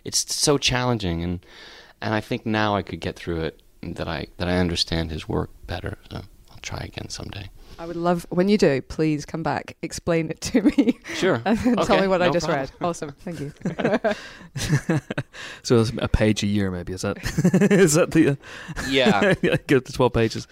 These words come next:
Speaker 1: I mean, you do a lot of rereading when you read Pynchon, and
Speaker 3: Mm.
Speaker 1: that's, and, and I have to say, that's kind of okay. You know, if you, if you have the time and you have the will,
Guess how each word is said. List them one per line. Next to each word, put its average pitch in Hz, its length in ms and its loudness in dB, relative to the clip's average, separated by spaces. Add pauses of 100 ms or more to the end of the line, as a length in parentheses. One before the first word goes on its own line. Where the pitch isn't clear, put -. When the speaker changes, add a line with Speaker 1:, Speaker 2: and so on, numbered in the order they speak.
Speaker 1:
I 139 40 -4
mean, 160 180 0
you 180 80 -2
do 214 200 2
a - 20 6
lot 160 240 6
of 127 120 2
rereading 123 480 -2
when 98 160 -6
you 95 80 -4
read 92 220 -4
Pynchon, 85 640 -6
and 101 140 -4
Speaker 3:
Mm. - 20 -4
Speaker 1:
that's, - 520 -2 (180)
and, 110 260 0
and 113 120 -6
I 120 80 0
have 127 200 -2
to - 80 -8
say, 113 260 2
that's 107 280 -2
kind 117 300 -4
of 104 100 -4
okay. 95 500 -2
You 104 140 -8
know, 95 320 -4
if 101 180 -6
you, 110 220 -2
if 110 160 -4
you 110 80 -2
have 101 220 0
the 98 60 -6
time 90 360 -4
and 90 100 -4
you 92 60 -6
have 95 200 -4
the 92 80 -2
will, 87 500 0